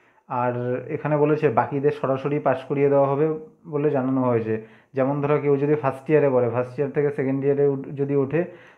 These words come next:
তো তাদের কিন্তু সরাসরি পাশ করিয়ে দেওয়া হবে। কিভাবে হবে সেই প্রক্রিয়া আরও বিস্তারিত ব্যাখ্যা দেওয়া হয়েছে। উচ্চ মাধ্যমিক পরীক্ষা আগেই বাতিল করেছে রাজ্য সরকার। এবার কৌতূহল ছিল কলেজ ও বিশ্ববিদ্যালয়ের পড়ুয়াদের ক্ষেত্রে কী হবে।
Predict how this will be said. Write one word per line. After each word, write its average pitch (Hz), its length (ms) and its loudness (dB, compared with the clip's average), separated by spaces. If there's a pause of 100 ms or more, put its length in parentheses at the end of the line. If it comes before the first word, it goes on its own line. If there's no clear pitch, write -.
তো 135 100 -4
তাদের 131 260 2
কিন্তু 143 200 0
সরাসরি 139 460 0
পাশ 143 220 0
করিয়ে 127 220 2
দেওয়া 117 220 2
হবে। 110 280 0 (520)
কিভাবে 147 360 2
হবে 139 320 2
সেই 139 260 -2
প্রক্রিয়া 139 520 -2
আরও 135 140 -2
বিস্তারিত 131 440 -4
ব্যাখ্যা 135 340 0
দেওয়া 123 240 2
হয়েছে। 107 540 -4 (720)
উচ্চ - 260 -8
মাধ্যমিক 151 480 0
পরীক্ষা 143 360 0
আগেই 139 220 2
বাতিল 131 260 2
করেছে 135 300 -2
রাজ্য 123 260 0
সরকার। 135 360 -2 (120)
এবার 135 240 -2
কৌতূহল 135 500 -2
ছিল 139 240 -4
কলেজ 127 320 0
ও 131 60 2
বিশ্ববিদ্যালয়ের 127 800 -2
পড়ুয়াদের 127 360 2
ক্ষেত্রে 139 320 -4
কী 127 180 -6
হবে। 107 340 -4